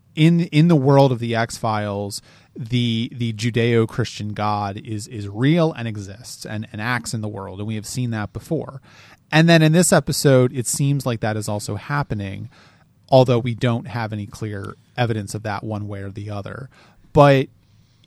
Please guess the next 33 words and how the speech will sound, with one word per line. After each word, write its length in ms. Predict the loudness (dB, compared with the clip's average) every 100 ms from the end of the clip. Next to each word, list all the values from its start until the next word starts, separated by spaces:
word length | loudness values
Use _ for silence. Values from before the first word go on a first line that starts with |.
| _
y-, 80 | -20 -12
you 160 | 0 4
know, 140 | 6
it 80 | 6
is 180 | 4 2
the 80 | -6
case 460 | -2 -2 -2 -4
that 440 | -2 0 0 -2 -6 _ _ _ _ -8
you 200 | 0 0
have 340 | 2 2 0
to 100 | -6
take 380 | -6 -4 -4 -4
this 180 | -6 -4
at 100 | -6
face 320 | -6 -6 -6
value 520 | -4 -2 0 0 -2
because 720 | -4 -8 -4 -2 0 -2 -4 -10 _ _
so 380 | -10 0 4 4
much 320 | 4 -2 -2 -6
of 160 | -8 -4
what 240 | -4 -4
we've 240 | -6 -6
seen 380 | -6 -6 -4 -4
in 160 | -4 -6
the 100 | -6
show 420 | -6 2 2 2
so 260 | 0 -6 -6
far 420 | -2 2 4 2
has 160 | -2 -6
proven 380 | -4 -2 -2 -6
to 120 | -12
be 100 | -14
true. 460 | -12 -4 -4 -6